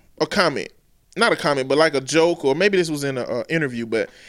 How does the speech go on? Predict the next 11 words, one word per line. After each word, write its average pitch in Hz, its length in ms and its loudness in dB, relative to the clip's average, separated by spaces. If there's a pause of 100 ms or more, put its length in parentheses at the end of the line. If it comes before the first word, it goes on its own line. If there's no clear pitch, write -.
(160)
he 254 180 0
said 185 400 4
that 160 240 4
the 143 100 2
nature 220 480 2
of 147 220 0
comedy 208 640 -2 (920)
and 156 220 4
rap 214 400 4 (680)
is 175 180 2
that 170 360 4